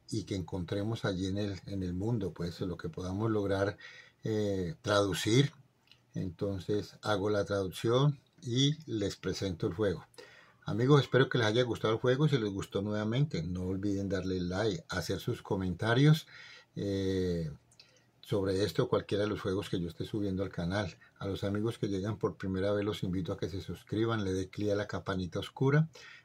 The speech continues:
para que sigan recibiendo notificaciones de juegos como este que estoy mostrando aquí en el canal. Como ustedes ven aquí, este es un tablero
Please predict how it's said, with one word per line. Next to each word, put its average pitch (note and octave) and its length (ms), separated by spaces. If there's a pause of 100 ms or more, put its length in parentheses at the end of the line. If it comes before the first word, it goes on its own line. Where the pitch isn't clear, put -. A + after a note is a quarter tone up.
(100)
para A#2 220
que B2+ 120
sigan G#2+ 300
recibiendo A2 440
notificaciones B2 760
de A2 80
juegos F2+ 360
como A#2 360
este C3+ 360 (560)
que F2+ 640 (300)
estoy - 300
mostrando F2 440
aquí - 160
en D2 100
el C#2+ 100
canal. C#2+ 260 (640)
Como A2+ 160
ustedes D3 300
ven D#3 160
aquí, D3+ 360
este C3+ 240
es - 100
un C3+ 120
tablero C3 520